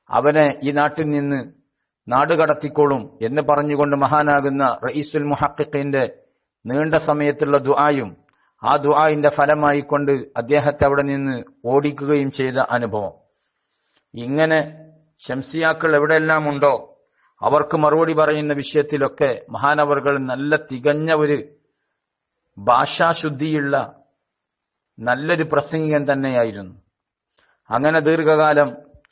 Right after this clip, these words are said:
മഹാനവറുകൾ ദീനീ രംഗത്ത് പ്രവർത്തിക്കുകയും സേവനങ്ങൾ നൽകുകയും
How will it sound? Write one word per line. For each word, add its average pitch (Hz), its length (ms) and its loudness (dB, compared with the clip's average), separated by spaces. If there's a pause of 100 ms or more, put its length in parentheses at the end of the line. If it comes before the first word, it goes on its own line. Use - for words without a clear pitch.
(340)
മഹാനവറുകൾ 147 920 2 (1400)
ദീനീ 147 440 -4
രംഗത്ത് 156 400 0
പ്രവർത്തിക്കുകയും 147 840 0 (960)
സേവനങ്ങൾ 156 640 2
നൽകുകയും 143 640 0